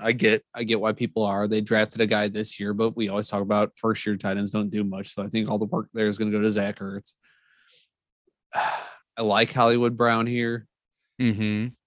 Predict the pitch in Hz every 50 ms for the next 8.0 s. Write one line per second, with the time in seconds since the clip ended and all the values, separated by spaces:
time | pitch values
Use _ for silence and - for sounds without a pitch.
0 | _ _ _ _ - 120 117 110 104 110 117 107 107 110 113 - - 117 107 123
1 | 131 131 117 110 110 120 120 120 120 123 123 120 131 113 117 110 101 101 107 110
2 | 120 - 123 113 113 110 107 - 113 113 110 113 113 113 104 - - 120 113 110
3 | 113 104 - 117 104 - 113 - - 117 113 110 110 107 107 107 _ _ _ _
4 | _ _ _ _ _ _ _ _ _ _ _ _ _ _ _ _ _ _ _ _
5 | _ _ _ _ _ _ - 120 113 120 120 120 127 131 135 131 - 160 160 175
6 | 175 165 156 - 180 175 - 175 165 170 165 156 147 - 147 147 151 151 - -
7 | 131 131 143 139 120 107 107 95 - - 107 107 107 104 101 101 98 98 98